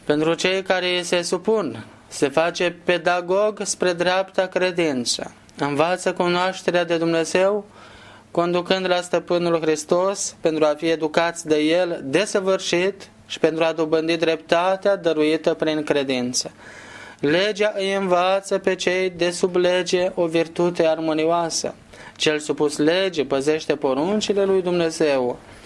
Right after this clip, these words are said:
pentru că supunerea față de lege este o poruncă dumnezeiască.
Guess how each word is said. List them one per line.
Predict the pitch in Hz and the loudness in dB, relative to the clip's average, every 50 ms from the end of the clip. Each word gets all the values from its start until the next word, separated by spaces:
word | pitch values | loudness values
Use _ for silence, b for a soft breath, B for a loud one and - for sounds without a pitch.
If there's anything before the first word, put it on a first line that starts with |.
| B B B B B B B B | B B B B B B B B
pentru | - 165 165 175 170 175 | -2 -2 0 0 0 2
că | 185 190 | 0 0
supunerea | 190 - 208 185 - 202 208 220 226 220 214 202 202 196 | 0 -2 -4 -4 -2 0 0 2 2 2 2 2 0 0
față | 196 - 190 190 - 190 | 0 -2 -2 -2 -2 -2
de | 175 180 | 0 0
lege | 180 180 185 196 196 185 156 151 | 0 2 2 2 2 2 2 0
este | 135 139 147 147 - - | 2 2 0 0 0 0
o | 170 170 | 0 0
poruncă | 170 - 175 175 175 175 180 190 185 175 180 170 | 0 0 0 0 2 0 0 0 2 2 0 2
dumnezeiască. | 175 170 165 156 156 156 - 143 131 131 135 143 143 143 - - 131 123 120 135 | 2 0 0 0 0 0 0 0 2 2 2 0 -2 -4 -4 -2 -2 -2 -2 -4